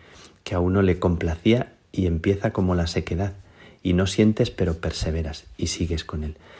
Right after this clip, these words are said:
Bueno, yo no entendía mucho qué significaba esto, pero intuía que en aquello que decía el librito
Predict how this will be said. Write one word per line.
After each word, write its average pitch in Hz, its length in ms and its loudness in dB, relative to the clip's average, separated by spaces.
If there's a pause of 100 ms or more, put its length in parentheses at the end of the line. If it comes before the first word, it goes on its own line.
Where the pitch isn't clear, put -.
(800)
Bueno, 98 180 4
yo 110 160 6
no 120 80 6
entendía 92 480 6
mucho 90 340 0
qué 95 120 0
significaba 82 680 0
esto, - 400 -4
pero 85 480 2
intuía 98 680 0 (260)
que 92 180 -4
en 87 100 0
aquello 110 360 2
que 135 80 2
decía 113 320 4
el 110 80 6
librito 113 500 2